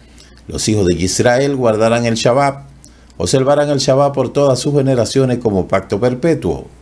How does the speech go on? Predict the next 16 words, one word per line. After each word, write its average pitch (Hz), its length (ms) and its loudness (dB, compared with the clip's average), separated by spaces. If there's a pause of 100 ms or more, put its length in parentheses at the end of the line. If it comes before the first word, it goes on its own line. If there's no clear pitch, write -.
(580)
Es - 180 -8
una 82 200 -2
señal 151 460 2
entre 156 340 -2
yo 147 180 4
y 143 60 2
los 135 200 0
hijos 127 200 2
de 110 60 0
Israel 95 680 0
para 85 260 -2
siempre. - 600 -4 (760)
Porque 98 400 2
en 90 120 -2
seis 82 380 -6
días 127 500 2